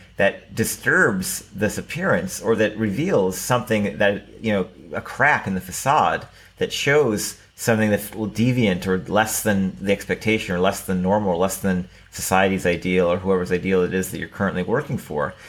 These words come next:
you're going to feel such a profound sense of failure and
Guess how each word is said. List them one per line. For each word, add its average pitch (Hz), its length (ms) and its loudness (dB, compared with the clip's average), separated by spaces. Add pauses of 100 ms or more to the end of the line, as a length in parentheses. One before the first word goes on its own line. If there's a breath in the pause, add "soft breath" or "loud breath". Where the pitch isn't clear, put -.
(600 loud breath)
you're 139 160 2
going 190 140 4
to 131 60 2
feel 143 200 2
such 117 120 -6
a 104 60 -4
profound 107 680 2
sense 101 340 -2
of 78 80 -14
failure 101 640 2
and 90 360 -4